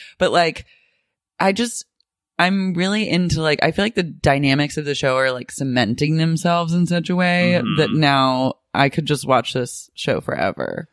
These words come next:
Speaker 2: Yeah. I,
Speaker 1: Like, I need it to last for, like, twenty more seasons.
Speaker 2: And I think it will. I think it will, 'cause it's just that good. I, I feel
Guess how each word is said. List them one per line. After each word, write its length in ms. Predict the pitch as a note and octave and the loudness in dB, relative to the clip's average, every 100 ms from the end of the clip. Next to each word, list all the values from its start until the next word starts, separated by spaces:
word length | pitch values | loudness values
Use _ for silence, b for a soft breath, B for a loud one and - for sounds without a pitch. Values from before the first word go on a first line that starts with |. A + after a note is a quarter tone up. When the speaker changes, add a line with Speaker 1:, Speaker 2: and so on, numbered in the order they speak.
| - | -10
Speaker 2:
Yeah. 340 | A#2+ C3 G2 - | -2 0 0 -2
I, 100 | C3 | -2
Speaker 1:
Like, 140 | D#3 | 2
I 80 | F3+ | 2
need 160 | F3+ E3 | 2 2
it 140 | D#3 | 0
to 120 | F3 | 2
last 380 | D#3 B2+ C3 - | 2 2 0 -6
for, 180 | - B2+ | -2 0
like, 220 | A#2 - | 0 -4
twenty 320 | - B2 D#2+ | -6 -4 -2
more 200 | F2+ - | -2 -4
seasons. 260 | - - - | -6 -6 0
Speaker 2:
And 80 | B2 | 0
I 40 | |
think 160 | C3 E3 | 2 2
it 140 | B2 | 2
will. 480 | F#2 G2 B1+ A#1 C#2+ - | 4 2 2 -2 -6 -4
I 100 | G#2 | -2
think 180 | B2+ | 0
it 80 | A2+ | 2
will, 240 | G2 D#2+ F2 | 2 2 0
'cause 180 | A2 | -6
it's 140 | G2 - | -10 -6
just 240 | G#2+ - | -4 0
that 220 | G2+ F#2 | 0 0
good. 280 | - F2+ G#2+ | 0 2 4
I, 140 | G#2+ A2+ | 4 2
I 140 | A#2 A2+ | -2 -4
feel 640 | - D3+ D#3+ D#3+ E3 D#3 | -6 -2 0 0 0 -6